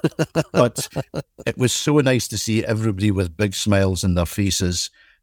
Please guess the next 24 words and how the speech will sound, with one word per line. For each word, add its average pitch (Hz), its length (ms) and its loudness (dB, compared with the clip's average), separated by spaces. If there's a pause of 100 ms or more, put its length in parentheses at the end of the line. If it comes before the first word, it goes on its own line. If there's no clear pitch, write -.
(220)
Such - 440 -2
a 123 60 2
turnaround 104 580 2
from 92 180 -2
ten 98 280 0
weeks 104 260 -6
ago, 98 340 -4 (440)
when 98 300 2 (360)
really, 113 580 2 (100)
if 104 140 0
anybody 127 440 2
had 98 180 0
said 107 300 0
to 90 100 -4
you, 80 140 -4 (440)
you 98 100 0
know, 87 120 0 (180)
"Come, 123 360 2 (360)
you 107 80 0
know, 95 140 4
the 95 180 -2
eighth 123 220 0
of 104 100 2
April, 92 500 -2